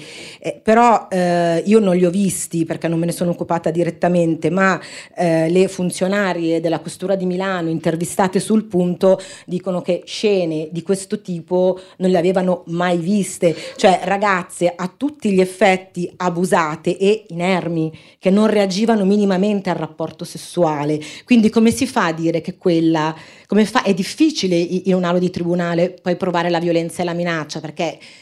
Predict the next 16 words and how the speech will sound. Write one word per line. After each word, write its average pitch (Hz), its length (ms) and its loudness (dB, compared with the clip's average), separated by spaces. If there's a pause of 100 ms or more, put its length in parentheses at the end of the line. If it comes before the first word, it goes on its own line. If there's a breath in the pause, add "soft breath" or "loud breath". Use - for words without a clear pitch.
(160 loud breath)
eh, 160 280 -8
la-, 170 120 -4
l'avvocato 175 420 -2
difensore 202 920 2
fa 175 120 -8
il 165 80 -6
suo - 200 -4
lavoro 208 560 4 (240 loud breath)
e, 190 160 -4
e 190 100 0
ti 220 140 -2
dice: 185 320 -4
"Ma 180 100 -4
è 151 40 -4
entrata 170 320 -6
volutamente. 170 920 -2